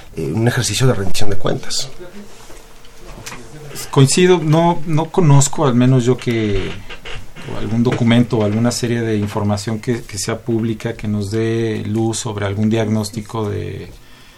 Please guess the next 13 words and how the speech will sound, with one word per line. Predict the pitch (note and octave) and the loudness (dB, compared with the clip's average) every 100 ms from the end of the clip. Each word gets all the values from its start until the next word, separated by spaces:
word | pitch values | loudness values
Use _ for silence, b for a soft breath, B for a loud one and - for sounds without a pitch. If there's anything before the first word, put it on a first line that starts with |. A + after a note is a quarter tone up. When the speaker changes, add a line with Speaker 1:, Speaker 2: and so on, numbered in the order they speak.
| b - | b -10
Speaker 2:
de | G#2+ | -8
estos | G2+ A2+ | -4 -2
recortes. | G#2+ G#2+ - - G#2+ | -2 -2 -2 0 2
Yo | C#3 | 4
lo | D#3 | 2
que | D#3 | 0
sí | B2 C3+ | -4 0
identifico | C3 B2 C3+ B2+ C3+ - C3 B2+ C#3 - - b b b - - - - - | 0 0 -2 -4 -4 -4 -2 -4 -4 -16 -20 b b b -20 -20 -20 -18 -2
es, | A#2+ A#2 - | -2 -2 -4
eh, | C#3 A2 | -6 -4
como | G#2+ A2 | -2 0
ya | A2 A#2 | 0 0
referían, | A2+ C3 B2 B2 B2+ C3 | -2 0 0 2 2 -2